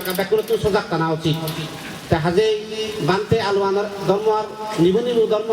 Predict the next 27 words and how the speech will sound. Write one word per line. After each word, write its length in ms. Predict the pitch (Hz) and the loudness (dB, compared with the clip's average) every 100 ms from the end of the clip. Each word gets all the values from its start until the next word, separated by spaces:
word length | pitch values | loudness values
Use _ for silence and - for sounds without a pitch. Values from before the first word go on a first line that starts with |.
| 202 | 0
আনার 160 | 196 196 | 2 2
আলোকিত 280 | 202 185 196 185 | 0 0 2 2
গুজে 260 | 180 196 196 | 4 2 2
কি 100 | 233 269 - - 156 | -2 -2 -6 -4 0
এবং 180 | 185 233 392 - 233 202 - | 2 2 0 -4 -6 -6 -2
শ্রদ্ধেয় 360 | - 233 240 226 214 233 233 220 | 2 4 4 2 0 -4 -2 2
বনবান্তে 500 | 170 208 233 233 233 196 143 - | 4 4 0 0 0 0 -2 -2
সিয়ানরে 300 | 220 233 220 190 | 0 2 2 0
আরো 100 | 208 254 | -2 -2
গতিশীলতা 460 | 262 196 208 214 202 | 0 2 2 2 0
আনি। 180 | 160 127 117 127 - - - | 0 -2 -2 -4 -8 -10 -6
তা 80 | - 185 | -2 0
যার 140 | 196 190 | 0 0
ফলে 180 | 196 208 190 - 208 190 | 0 0 -2 -6 -2 0
ইচ্ছে 180 | 185 196 | 2 2
আমার 120 | 196 196 | 2 0
পার্বত্য 280 | 190 185 190 | 0 0 2
চট্টগ্রামত 600 | 185 190 185 175 175 170 175 170 170 - | 2 2 2 2 0 -2 -4 -8 -8 0
বুদ্ধ 160 | 156 165 196 | 2 4 2
ধর্ম 160 | 208 208 190 | 2 2 0
আন 80 | 175 151 - 170 165 - | -2 -4 -6 -6 -6 -2
ব্যাকুনে 420 | 247 - 233 240 208 | -4 -2 -2 2 2
দু 80 | 190 - - - | 2 0 -6 -2
মানে, 180 | 175 180 175 170 175 180 170 - - | 0 2 0 -4 -8 -10 -8 -8 0
মানে 160 | 170 170 180 - 185 | 2 2 -2 0 2
বলতে 200 | 185 185 | 4 4
গেলে 180 | 180 190 | 2 2